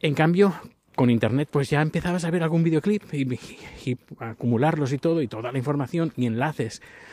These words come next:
de las televisiones participantes, etcétera, etcétera, pues estaba muy bien. Bueno, pues contacté, le envié un correo electrónico a este chaval que tenía esta página de Eurovisión en español, diciéndole que, bueno, pues, eh,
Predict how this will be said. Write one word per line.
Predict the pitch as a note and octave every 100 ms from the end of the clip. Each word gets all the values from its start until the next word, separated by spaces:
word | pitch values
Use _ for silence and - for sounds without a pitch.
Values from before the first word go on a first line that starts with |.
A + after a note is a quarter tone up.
| - - -
de | A2+
las | G#2+ G2
televisiones | A2+ G2+ F#2 B2 G2
participantes, | G#2+ - A#2+ D#3+ F3+ E3 C3
etcétera, | A#2+ C#3 C#3
etcétera, | A#2 C#3+ C#3+ E3
pues | A#2
estaba | G#2+ G#2+ G2+
muy | G2+
bien. | F#2+ G2+ -
Bueno, | - - _ - - - - -
pues | G#3+ G3 - - - - -
contacté, | F#3 E3 F3+ D#3 - - - -
le | B2
envié | B2 B2
un | D3
correo | D3+ D#3
electrónico | C#3+ C3 C#3+ A#2+ C3 - - - - - - - -
a | B2+ A#2+
este | C3 -
chaval | - C3+ C3+
que | D#3
tenía | C3 G#2 A#2+ A2+ - -
esta | - G#2
página | A#2 - A2+ A#2+
de |
Eurovisión | B2 A2+ G2 D3 B2+ - -
en | B2+
español, | G#2+ D3+ G3+ F#3+ _ - - - - - _ _ _
diciéndole | - A#2+ A2+ A2+ G#2
que, | F#2
bueno, | B2+ F3+
pues, | B2+ -
eh, | A2+ G2